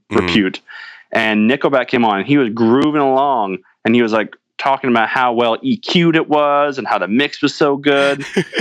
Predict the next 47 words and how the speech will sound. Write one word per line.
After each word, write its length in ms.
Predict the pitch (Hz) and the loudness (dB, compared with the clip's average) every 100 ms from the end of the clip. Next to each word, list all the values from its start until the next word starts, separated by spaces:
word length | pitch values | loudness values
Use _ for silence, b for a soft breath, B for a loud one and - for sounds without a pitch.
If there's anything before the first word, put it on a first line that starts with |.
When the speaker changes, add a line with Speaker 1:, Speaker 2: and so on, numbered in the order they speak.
| 151 | 0
Speaker 2:
And 100 | 135 | 0
I 140 | 131 | 0
was, 120 | 123 | -2
like, 480 | 127 120 117 113 - _ - | 0 0 0 -2 -10 _ -8
just 140 | 151 | -4
fascinated. 800 | - 185 233 190 151 120 101 - _ _ - | -2 -2 0 0 2 2 0 -4 _ _ 0
'Cause 80 | 156 | 0
it's 100 | 170 | 0
like 120 | 170 | 0
he 140 | 180 | 2
wasn't 260 | 170 175 175 | 2 2 0
even 120 | 160 | 0
hearing 380 | 131 165 175 151 | 2 2 2 2
the 60 | 120 | 2
music. 520 | 147 226 123 98 - - 202 | 2 2 0 -2 -2 -4 -2
He 140 | 175 165 | 0 0
was 100 | 180 | 0
just 180 | 147 | 0
hearing 280 | 160 156 151 | 0 0 2
the 80 | 127 | 0
Speaker 1:
<laughs> 120 | 120 | -2
Speaker 2:
technical 240 | 165 147 123 | -4 -2 -2
side 220 | 131 113 | 0 0
of, 80 | 101 | 0
like, 160 | 104 | -2
"Wow, 340 | - 160 151 131 | 0 0 0 0
these 200 | 139 - | -2 0
guys 200 | 151 127 | -2 0
really 220 | 143 143 | 0 2
did 140 | 135 | 2
a 60 | 127 | 0
bang-up 340 | 107 131 131 | 0 -2 0
job 220 | 117 127 120 | 0 0 0
in 40 | |
the 60 | 104 | -4
studio." 580 | - 139 120 90 78 - _ _ _ | 0 2 2 0 -2 -8 _ _ _
And 100 | 123 | -2
it's, 160 | 123 - | 0 0
you 60 | |
know, 180 | 135 127 | 2 2
that 140 | 127 127 | 0 0
old 380 | 131 127 123 131 _ | 0 0 -2 -4 _
idea 280 | 127 131 135 | -2 2 0
of 60 | 127 | 0
polishing 440 | 135 131 123 143 | 0 0 0 0
a 40 | |
turd. 440 | 127 175 202 131 | 0 0 0 0